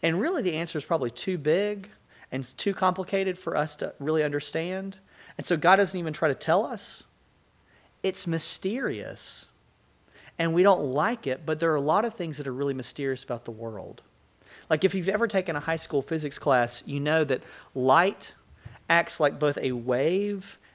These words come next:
and a particle, and it does so at the same time. How does it do that at the same time? We don't understand.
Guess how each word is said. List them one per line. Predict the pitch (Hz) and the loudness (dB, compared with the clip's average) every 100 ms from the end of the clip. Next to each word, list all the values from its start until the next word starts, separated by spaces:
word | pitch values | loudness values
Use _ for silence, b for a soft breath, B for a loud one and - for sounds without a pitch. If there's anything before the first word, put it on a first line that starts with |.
| _ | _
and | 147 160 | -4 -2
a | 156 | -2
particle, | 156 - 147 196 202 226 220 208 _ _ _ _ _ B B - | -4 0 2 0 -2 -4 -4 -10 _ _ _ _ _ B B -2
and | 160 | -2
it | 165 117 | -2 0
does | 156 190 | 2 4
so | - 185 | 4 4
at | 175 | 4
the | 170 | 0
same | 160 180 170 | -2 -2 -2
time. | 165 180 170 | -2 -2 -2
How | - 190 | 2 4
does | 202 170 | 4 0
it | 175 | -4
do | 147 190 | -4 -2
that | 160 123 | -2 -4
at | |
the | 131 | -6
same | - 135 | -6 -6
time? | 165 131 - | -4 -4 -4
We | 156 | 0
don't | 190 185 | 0 0
understand. | 160 156 - 190 294 - - | -2 -4 -4 -8 -10 -14 -18